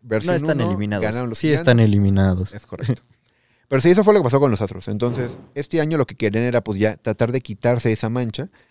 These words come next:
Speaker 1: Y, pues, a ver, para mí lo han hecho. En, lo han hecho en el campo. O sea,
Speaker 2: Sí.
Speaker 1: han demostrado que sin trampas, porque obviamente están súper observados por la liga,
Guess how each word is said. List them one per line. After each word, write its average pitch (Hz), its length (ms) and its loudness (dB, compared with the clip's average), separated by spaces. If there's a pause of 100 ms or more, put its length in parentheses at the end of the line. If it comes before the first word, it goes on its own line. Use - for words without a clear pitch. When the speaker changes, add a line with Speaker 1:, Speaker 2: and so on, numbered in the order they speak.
(120)
Speaker 1:
Y, 135 60 -16
pues, 127 180 -2
a 131 60 6
ver, 123 180 -4
para 120 240 -2
mí 214 120 -6
lo 165 120 -4
han 107 80 -8
hecho. - 280 -12
En, 113 200 -6
lo 147 60 -2
han 185 100 -4
hecho 196 180 -4
en 123 60 -2
el 98 120 -4
campo. - 360 -12
O 98 100 -14
sea, - 140 -4
Speaker 2:
Sí. 180 60 -4
Speaker 1:
han - 40 -4
demostrado 139 480 -6
que 101 100 -12
sin 98 200 -6
trampas, 151 400 -8
porque 113 240 -4
obviamente 113 300 -8
están 117 280 -12
súper - 260 -8
observados 101 520 -4
por 101 160 -10
la 107 80 -2
liga, 139 280 -6